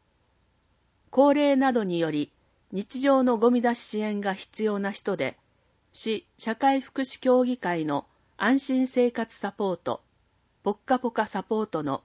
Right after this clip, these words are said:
利用会員のうち、利用者負担が困難な世帯に対し、市が利用者負担金を支援しています。申請は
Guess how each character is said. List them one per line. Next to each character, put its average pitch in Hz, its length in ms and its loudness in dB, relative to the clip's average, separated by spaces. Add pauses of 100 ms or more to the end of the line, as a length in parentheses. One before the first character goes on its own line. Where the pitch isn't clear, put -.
(120)
利 190 140 0
用 254 200 6
会 233 280 -2
員 180 140 -4
の 160 120 -2
う 160 80 -4
ち、 143 320 -6 (760)
利 202 120 0
用 277 200 2
者 269 180 -2
負 - 120 -16
担 254 260 0
が 190 140 -4
困 247 280 2
難 175 200 -4
な 170 100 -2
世 208 220 -2
帯 160 180 -4
に 151 120 -6
対 165 240 -8
し、 - 280 -10 (480)
市 254 180 -2
が 185 220 0 (240)
利 196 120 0
用 262 180 4
者 254 200 -2
負 - 100 -14
担 220 260 -2
金 208 300 -6
を 196 100 -4
支 175 180 -4
援 185 160 -2
し - 120 -12
て 175 160 -4
い 156 100 -4
ま 151 140 -4
す。 - 200 -18 (920)
申 269 280 2
請 254 300 2
は 226 260 -2